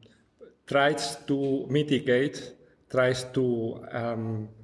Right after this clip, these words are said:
uh, diminish the power of new technologies, the pressure of new te-, technologies, especially for the youth,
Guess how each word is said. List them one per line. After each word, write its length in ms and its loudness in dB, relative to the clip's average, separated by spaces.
uh, 300 -4
diminish 600 2
the 80 0
power 480 2
of 380 -2
new 160 4
technologies, 680 0
the 80 0
pressure 460 0
of 180 -4
new 140 4
te-, 560 0
technologies, 680 0
especially 520 -2
for 180 -2
the 120 0
youth, 400 -2